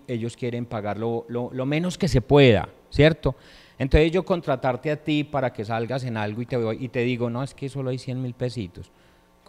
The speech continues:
"¿Por qué tan poquito?". Porque no se valora el trabajo actoral en Antioquia. Entonces yo me aburrí de eso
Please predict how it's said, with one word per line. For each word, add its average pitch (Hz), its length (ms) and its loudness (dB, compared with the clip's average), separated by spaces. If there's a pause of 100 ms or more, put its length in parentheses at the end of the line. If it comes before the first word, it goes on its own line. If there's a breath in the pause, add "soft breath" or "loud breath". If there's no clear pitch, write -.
(140)
"¿Por 87 180 -8
qué 101 200 -8
tan 104 180 -6
poquito?". 110 560 -6
Porque 107 380 -8
no 110 180 -4
se 143 160 0
valora 107 460 2
el 117 80 -8
trabajo 104 360 -2
actoral 95 380 -4
en 98 140 -6
Antioquia. 113 540 -2 (460 loud breath)
Entonces 156 320 6
yo 185 80 6
me 175 120 2
aburrí 151 260 4
de 135 240 4
eso 101 160 -2